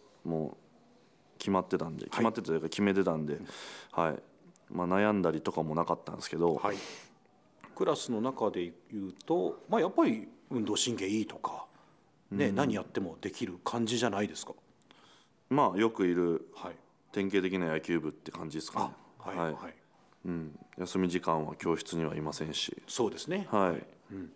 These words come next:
Speaker 1: 給食もおかわりしますし。
Speaker 2: はい。
Speaker 1: <laughs> な、まあ、よくいる、
Speaker 2: はい。
Speaker 1: ちょっと、あの、後ろの方で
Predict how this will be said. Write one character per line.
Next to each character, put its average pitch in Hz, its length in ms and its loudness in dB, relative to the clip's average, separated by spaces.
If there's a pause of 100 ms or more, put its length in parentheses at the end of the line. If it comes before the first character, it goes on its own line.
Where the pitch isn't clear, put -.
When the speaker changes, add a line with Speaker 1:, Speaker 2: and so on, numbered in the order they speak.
(420)
Speaker 1:
給 95 160 2
食 87 220 0
も 80 120 4
お 78 40 2
か 82 100 0
わ 80 60 4
り 78 80 -2
し - 100 -2
ま 80 140 -2
す 78 140 -4
し。 - 240 -4 (100)
Speaker 2:
は 104 160 -2
い。 92 60 -4 (800)
Speaker 1:
<laughs> - 760 -10
な、 92 260 0 (140)
ま 98 160 4
あ、 - 20 2 (720)
よ 117 140 4
く 98 160 2
い 82 80 4
る、 87 300 6
Speaker 2:
は 110 120 -2
い。 90 100 -10 (120)
Speaker 1:
ち - 120 -2
ょ - 20 2
っ 90 60 0
と、 - 260 -2 (340)
あ - 60 -6
の、 76 380 -4 (720)
後 - 240 0
ろ 92 60 4
の 85 100 4
方 87 200 4
で 76 200 2